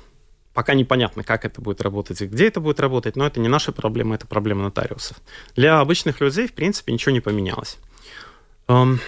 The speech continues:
но, как бы, это не значит, что вообще никаких проблем с наследованием нет, но уже другой вопрос.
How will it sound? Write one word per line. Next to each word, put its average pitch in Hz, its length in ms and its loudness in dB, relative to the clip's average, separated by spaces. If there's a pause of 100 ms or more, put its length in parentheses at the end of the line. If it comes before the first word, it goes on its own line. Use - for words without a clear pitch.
(120)
но, 139 580 4 (840)
как 120 140 0
бы, 123 60 4
это 123 140 2
не 123 80 6
значит, 123 300 0
что 110 260 0
вообще 117 220 4
никаких 214 340 2
проблем 123 300 2
с - 100 -6
наследованием 104 560 0
нет, 95 240 -2
но 165 280 -2 (1200)
уже 107 160 2
другой 92 280 2
вопрос. - 360 -8